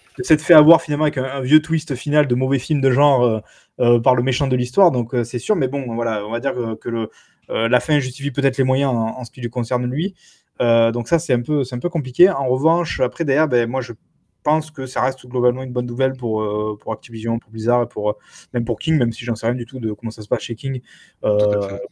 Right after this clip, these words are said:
Speaker 1: euh, d'assimiler, euh, Xbox. C'est vrai que ce qu'on n'a pas dit tout à l'heure, euh, c'est que du coup, là, on est quand même sur une sorte de super structure de fou, euh, chez Microsoft en termes de, de gaming,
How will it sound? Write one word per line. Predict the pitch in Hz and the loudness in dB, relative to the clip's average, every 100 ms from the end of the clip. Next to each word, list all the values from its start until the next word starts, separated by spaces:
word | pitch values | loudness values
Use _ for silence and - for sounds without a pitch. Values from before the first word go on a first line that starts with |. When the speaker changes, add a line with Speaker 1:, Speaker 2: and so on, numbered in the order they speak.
| 101 | -8
Speaker 1:
euh, | 104 104 | -8 -4
d'assimiler, | 107 - 123 120 120 | -6 -4 -2 4 4
euh, | 110 | 4
Xbox. | 113 185 190 | 2 0 0
C'est | 143 | 2
vrai | 175 | 2
que | 175 | 2
ce | - | -4
qu'on | |
n'a | 147 | -2
pas | 151 | -2
dit | 156 | -6
tout | 156 - | -4 0
à | 147 | 4
l'heure, | 180 - _ - - _ - | 4 0 _ -20 -20 _ 0
euh, | 123 120 | 2 2
c'est | - | -2
que | 123 | -10
du | 123 | -10
coup, | - 196 | -2 0
là, | 151 175 | 2 2
on | |
est | 151 | 2
quand | 156 | 0
même | 170 | 0
sur | 147 | -4
une | 135 139 _ | -8 -10 _
sorte | - 156 151 | -4 -4 -4
de | |
super | 117 - - 233 - 117 - | -8 -10 -8 -8 0 0 0
structure | - - 160 - 156 | -4 -18 -6 0 2
de | |
fou, | 131 - 226 - - | 0 -4 -8 -8 -4
euh, | 123 | -4
chez | 110 131 123 123 | -2 -2 0 0
Microsoft | 127 131 127 165 151 | -2 -6 0 0 0
en | |
termes | 123 123 | -6 -4
de, | 117 | -2
de | 117 | -2
gaming, | 117 127 190 | -2 -2 -2